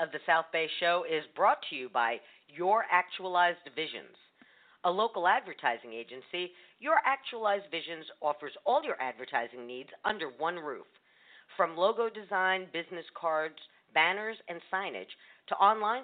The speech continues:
services such as website design, S E O management, promotional videos, reputation management,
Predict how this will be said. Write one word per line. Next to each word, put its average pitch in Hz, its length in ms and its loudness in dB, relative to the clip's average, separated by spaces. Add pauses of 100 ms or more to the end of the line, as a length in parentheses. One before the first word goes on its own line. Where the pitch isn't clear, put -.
(120)
services 110 560 -10
such 143 160 -8
as 135 100 -8 (100)
website 170 480 -2
design, 165 400 -2 (140)
S 143 120 -2 (100)
E 160 120 -4
O 151 100 0
management, 143 680 -6
promotional 143 680 -8
videos, 147 420 -4 (380)
reputation 170 720 -4
management, 143 540 -8